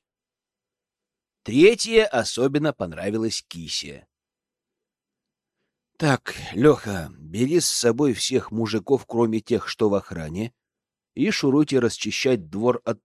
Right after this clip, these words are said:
трупов. Грузите их в джипы, вывозите в сторону леса. Как закончите, срывайте во дворе весь асфальт и бордюры.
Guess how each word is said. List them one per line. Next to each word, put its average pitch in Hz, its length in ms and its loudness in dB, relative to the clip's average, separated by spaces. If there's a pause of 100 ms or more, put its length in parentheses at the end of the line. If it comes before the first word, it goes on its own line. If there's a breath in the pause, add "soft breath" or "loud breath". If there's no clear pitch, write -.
трупов. 92 480 -4 (500)
Грузите 147 500 4
их 120 160 4
в 113 140 -4
джипы, 110 560 0 (560)
вывозите 147 500 4
в - 80 -2
сторону 147 380 0
леса. 92 520 -6 (580)
Как 147 220 2
закончите, 160 680 2
срывайте 143 500 2
во 131 140 2
дворе 120 360 2 (120)
весь 127 280 -2
асфальт - 540 -4
и 123 60 0
бордюры. 98 640 -4